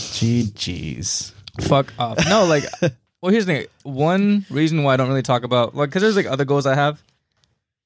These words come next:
Speaker 2: Um, I don't wanna talk about all the goals I have, but I feel like when you talk about your goals, sometimes you already feel proud or accomplished.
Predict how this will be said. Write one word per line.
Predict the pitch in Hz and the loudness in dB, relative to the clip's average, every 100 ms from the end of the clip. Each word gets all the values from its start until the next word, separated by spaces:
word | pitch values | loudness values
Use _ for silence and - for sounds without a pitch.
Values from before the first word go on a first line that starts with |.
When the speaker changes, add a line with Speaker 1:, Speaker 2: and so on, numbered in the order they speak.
| _ | _
Speaker 2:
Um, | 127 123 117 113 | 0 0 0 0
I | 139 | 0
don't | |
wanna | 127 | 0
talk | 131 117 | 0 -2
about | 117 98 | -2 -2
all | |
the | 120 | -4
goals | 117 113 | -8 -8
I | 110 | -6
have, | 110 107 _ _ - - | -8 -8 _ _ -16 0
but | 151 139 | 2 2
I | |
feel | 147 175 | 2 2
like | 170 147 - | 2 2 0
when | - 131 | -4 -2
you | 123 | 0
talk | 127 131 | 2 2
about | 131 | 2
your | 120 | 0
goals, | 120 123 120 | 0 0 0
sometimes | 127 123 117 | -2 -2 -2
you | 113 | 0
already | 117 113 | 0 0
feel | - 120 113 | -4 -2 0
proud | 107 117 117 | 0 0 2
or | 113 | 0
accomplished. | 110 117 147 165 - | 0 -2 -4 -8 -12